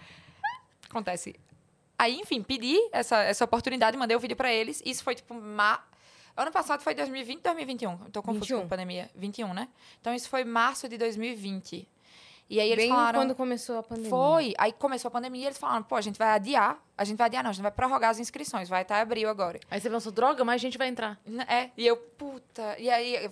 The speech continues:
Speaker 1: gravando vídeo falando, "Gente, você que ainda não se inscreveu." Ai, caralho, não se inscreve não.
Speaker 2: Não, não divulga não.
Speaker 1: É, já nervosa assim,
Speaker 2: É.
Speaker 1: porra.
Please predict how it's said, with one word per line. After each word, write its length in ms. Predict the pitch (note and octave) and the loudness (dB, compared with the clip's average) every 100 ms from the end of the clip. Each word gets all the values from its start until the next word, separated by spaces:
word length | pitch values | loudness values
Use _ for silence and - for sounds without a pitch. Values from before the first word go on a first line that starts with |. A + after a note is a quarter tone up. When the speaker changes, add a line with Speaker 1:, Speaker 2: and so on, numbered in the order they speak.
| - | 2
Speaker 1:
gravando 340 | A3+ A#3 C4 | 2 4 0
vídeo 140 | B3 A#3 | -2 -2
falando, 240 | A#3 A3 | -2 0
"Gente, 300 | G#3 E4 E4+ | -4 -4 -2
você 280 | C4+ C#4+ D4 | -2 0 0
que 80 | D#4+ | 0
ainda 180 | C#4+ C#4 | -2 -2
não 120 | C#4 | -2
se 100 | D4 | -6
inscreveu." 380 | - A#3+ A3 A3+ | -4 -4 -2 -4
Ai, 260 | B3 B3 | -6 -10
caralho, 640 | A#3+ A#3 A3+ A3 A3 G#3+ | -12 -10 -8 -8 -10 -12
não 100 | A#3 | -14
se 80 | A#3 | -14
inscreve 340 | - B3 A#3+ B3 | -10 -6 -6 -4
não. 300 | A#3 A3+ B3 | -2 0 2
Speaker 2:
Não, 220 | C#4 D#4 | 4 4
não 120 | E4+ | 4
divulga 400 | D#4 D4 D#4 D#4+ | 2 0 0 0
não. 240 | D4+ C#4+ | -2 -4
Speaker 1:
É, 300 | B3 C4+ C4 | -4 -2 -2
já 140 | A#3 B3 | 0 0
nervosa 360 | C4+ A#3+ A#3+ A#3 | 0 -2 -4 -4
assim, 160 | A#3+ | -14
Speaker 2:
É. 40 | A3+ | -12
Speaker 1:
porra. 640 | A#3+ A#3 C4+ B3+ A#3+ C4+ | -8 -6 -4 -2 -2 -4